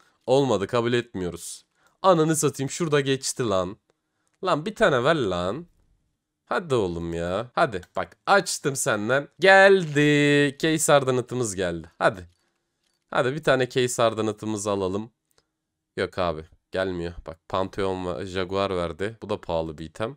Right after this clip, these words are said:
Abi son bir tane daha açtım ya şu kasadan. Ne kasaymış ya? Bir tane vermedin lan. Hadi oğlum. Hadi bir tane. Hadi can ananı satayım. Tiger Tooth geliyordu.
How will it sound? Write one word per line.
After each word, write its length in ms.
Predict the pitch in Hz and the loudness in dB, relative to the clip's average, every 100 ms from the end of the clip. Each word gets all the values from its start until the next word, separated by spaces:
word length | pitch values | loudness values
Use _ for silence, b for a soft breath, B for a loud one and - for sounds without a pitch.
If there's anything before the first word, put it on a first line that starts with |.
| - | 2
Abi 160 | 170 | 2
son 320 | 135 208 196 185 | 4 4 4 2
bir 60 | |
tane 240 | 175 160 156 | 2 4 4
daha 100 | 143 | 2
açtım 400 | 143 - 117 107 | 2 -4 -2 0
ya 160 | 104 | 0
şu 160 | - - | -2 -6
kasadan. 580 | 101 - 92 90 104 - | -6 -6 -8 -8 -10 -6
Ne 180 | 120 180 | -2 0
kasaymış 680 | 214 202 208 202 190 - 160 | 2 0 0 -2 -2 -6 -2
ya? 240 | 151 147 | 0 0
Bir 100 | 175 | -2
tane 240 | 220 196 180 | -2 0 2
vermedin 520 | 175 170 147 143 131 | 0 -2 -4 -4 -2
lan. 240 | 131 175 _ _ _ _ _ _ - | -4 -6 _ _ _ _ _ _ -4
Hadi 220 | 170 156 | -2 0
oğlum. 300 | 117 95 92 _ _ _ - | -2 -2 -10 _ _ _ -8
Hadi 380 | 147 147 123 | -6 -6 -10
bir 140 | 123 - | -16 -4
tane. 480 | 156 151 170 127 117 _ _ _ _ _ _ _ - | -2 0 0 0 -4 _ _ _ _ _ _ _ -16
Hadi 240 | 135 135 120 101 | -14 -14 -16 -12
can 400 | 110 143 160 - | -2 -2 -2 -6
ananı 320 | 123 139 139 135 | -6 -4 -4 -6
satayım. 340 | 123 117 110 | -8 -10 -6
Tiger 200 | 127 120 | -4 -2
Tooth 360 | 117 - _ - | -4 -10 _ -12
geliyordu. 380 | 98 87 82 | -8 -8 -10